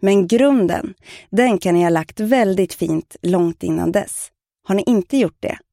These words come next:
då är det bara att kavla upp ärmarna och sätta fart, för nu har ni alla möjligheter.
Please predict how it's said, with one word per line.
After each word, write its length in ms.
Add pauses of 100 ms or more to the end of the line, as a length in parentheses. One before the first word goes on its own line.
(200)
då 140
är 40
det 100
bara 200
att 140
kavla 320
upp 160
ärmarna 560
och 100
sätta 320
fart, 480 (140)
för 100
nu 380
har 180
ni 120 (100)
alla 340
möjligheter. 800